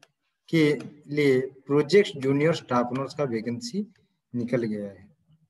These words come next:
ओके, जो total पोस्ट कितना है दोस्तों, आप लोगों को बताऊंगा मैं, Salary कितना per month होगा, ये बताऊंगा। ओके, वॉक इन interview जो है, वो नाइनटीन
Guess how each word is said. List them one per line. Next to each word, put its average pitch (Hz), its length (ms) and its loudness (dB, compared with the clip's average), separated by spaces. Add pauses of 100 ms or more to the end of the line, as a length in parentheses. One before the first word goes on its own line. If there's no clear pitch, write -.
(340)
ओके, 127 200 -2 (260)
जो 143 80 2
total 143 380 0
पोस्ट 170 260 -2
कितना 160 240 -4
है 151 120 -2
दोस्तों, 143 280 -4
आप 143 60 -4
लोगों 143 160 -6
को 135 140 -6
बताऊंगा 135 460 -4
मैं, 147 200 -12
Salary 135 400 -2
कितना 143 280 -6 (120)
per 120 160 -2
month 127 260 -4
होगा, 135 160 -6
ये 127 160 -4
बताऊंगा। 117 500 -8 (3000)
ओके, 131 200 0
वॉक 123 360 0
इन 196 80 4
interview 165 400 0
जो 147 200 0
है, 127 160 -4 (560)
वो 156 440 4
नाइनटीन 147 560 2